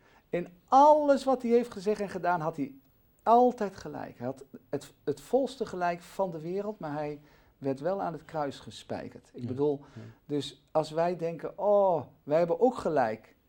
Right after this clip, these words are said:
Speaker 1: hè, en daarom heb ik een lijden of komen er nare dingen op mijn pad", laten we op Jezus zien. Maar soms kan het, zoals bij, bij Jozef ook, ontzettend zwart zijn. Maar inderdaad, we moeten nooit vergeten,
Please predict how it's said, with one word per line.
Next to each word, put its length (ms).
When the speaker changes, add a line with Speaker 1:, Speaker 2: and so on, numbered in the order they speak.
Speaker 1:
hè, 100
en 220
daarom 520
heb 180
ik 100
een 140
lijden 360
of 240
komen 300
er 80
nare 300
dingen 280
op 120
mijn 140
pad", 260
laten 360
we 60
op 100
Jezus 460
zien. 240
Maar 140
soms 420
kan 180
het, 120
zoals 300
bij, 300
bij 380
Jozef 520
ook, 160
ontzettend 800
zwart 300
zijn. 340
Maar 540
inderdaad, 480
we 80
moeten 400
nooit 300
vergeten, 800